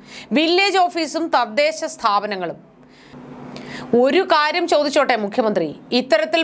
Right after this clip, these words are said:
പ്രശ്നം നേരിടുന്നത് എവിടെ നിന്നെന്ന് ഇത്ര കൃത്യമായി മുഖ്യമന്ത്രി പറയുന്നുണ്ടെങ്കിൽ അത് ഇല്ലാതാക്കാൻ ഇതിനു മുന്നേ ശ്രമിക്കരുതായിരുന്നോ?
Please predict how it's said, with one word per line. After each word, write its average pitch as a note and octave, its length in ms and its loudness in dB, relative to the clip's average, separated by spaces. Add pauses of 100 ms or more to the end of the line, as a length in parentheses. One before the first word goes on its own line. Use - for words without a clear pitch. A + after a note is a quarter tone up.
പ്രശ്നം D4 380 0
നേരിടുന്നത് E4 580 0
എവിടെ B3+ 500 0
നിന്നെന്ന് E4 400 0
ഇത്ര D#4+ 560 -2
കൃത്യമായി F4 460 2
മുഖ്യമന്ത്രി D#4 580 -2
പറയുന്നുണ്ടെങ്കിൽ C4+ 720 0 (440)
അത് F#3 180 2
ഇല്ലാതാക്കാൻ E4 760 2
ഇതിനു F4 240 -2
മുന്നേ F#4+ 340 0
ശ്രമിക്കരുതായിരുന്നോ? F4+ 1080 0